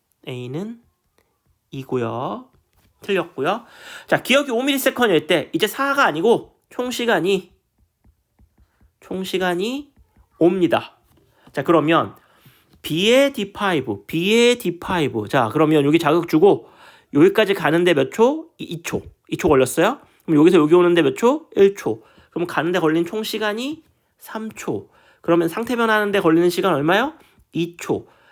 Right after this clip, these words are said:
이 초 동안 상태 변화하게 주면 뭐가 돼요? 플러스 삼십. 그래서 막전이는 뭐가 됩니까? 틀렸고 플러스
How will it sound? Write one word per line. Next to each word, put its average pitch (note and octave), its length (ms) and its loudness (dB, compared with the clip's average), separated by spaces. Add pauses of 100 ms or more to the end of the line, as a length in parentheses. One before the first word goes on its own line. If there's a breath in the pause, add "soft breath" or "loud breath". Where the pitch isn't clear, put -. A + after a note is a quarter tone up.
(160 soft breath)
이 G3+ 120 -2
초 C4+ 160 -2
동안 A#3+ 200 2
상태 A#3+ 260 -2
변화하게 A#3 720 0
주면 A#3+ 540 0 (400 soft breath)
뭐가 D3+ 260 0
돼요? G3+ 380 0 (680)
플러스 G#3+ 600 -4 (220 soft breath)
삼십. - 600 -10 (260)
그래서 C3+ 240 -6
막전이는 E3+ 480 -4
뭐가 C3+ 200 -4
됩니까? C#3 580 -4 (420)
틀렸고 G#3+ 720 -2 (640)
플러스 G#3+ 720 -8